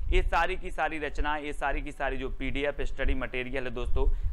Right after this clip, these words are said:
वो ज्वाइन मेंबर को ज्वाइन WhatsApp ग्रुप में मिल पाएंगे। ठीक है, नए पत्ते के रचनाकार कौन है? और आपको पता है दोस्तों, ये नए पत्ते, है ना, ये किसकी रचना है? सूर्यकांत त्रिपाठी निराला। और आपने पेड़ में देखे होंगे, जब नए पत्ते आते हैं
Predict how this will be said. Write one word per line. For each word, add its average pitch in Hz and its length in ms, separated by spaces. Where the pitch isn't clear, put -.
वो 156 100
ज्वाइन 143 400
मेंबर 156 340
को 156 360
ज्वाइन 143 400
WhatsApp 131 400
ग्रुप 117 300
में 123 100
मिल 110 160
पाएंगे। 110 400
ठीक 131 180
है, 170 160
नए 160 200
पत्ते 190 340
के 190 100
रचनाकार 165 540
कौन 151 220
है? 156 200
और 135 320
आपको 143 300
पता 131 260
है 156 80
दोस्तों, 143 560
ये 139 60
नए 131 260
पत्ते, 139 540
है 147 80
ना, 170 240
ये 143 80
किसकी 147 320
रचना 139 340
है? 143 240
सूर्यकांत 143 560
त्रिपाठी 123 440
निराला। 120 500
और 143 80
आपने 156 260
पेड़ 180 340
में 175 160
देखे 156 240
होंगे, 156 220
जब 135 160
नए 143 180
पत्ते 165 360
आते 139 320
हैं 127 300